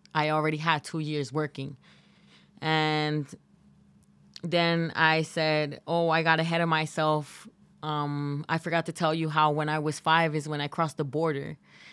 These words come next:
And then I said, "I, I learned to speak English, and now I speak it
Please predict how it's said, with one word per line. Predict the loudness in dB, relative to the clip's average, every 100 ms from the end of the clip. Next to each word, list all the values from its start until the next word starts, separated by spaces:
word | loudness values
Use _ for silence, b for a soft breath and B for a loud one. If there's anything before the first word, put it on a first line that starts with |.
| B -4
And | -2 0
then | 0
I | -2
said, | -2 -2 0 -2 -6 _ _ _ _ _ _ _ 0
"I, | 2 2 2 0 -2 -2 -6 B B B _ -4 4
I | 4
learned | 6 6 6 4 2 -2 -6
to | -10
speak | -10 -8 -6 -4
English, | -2 -2 -2 -2
and | 0
now | 0
I | 0
speak | -4 -6 -2
it | -4 -4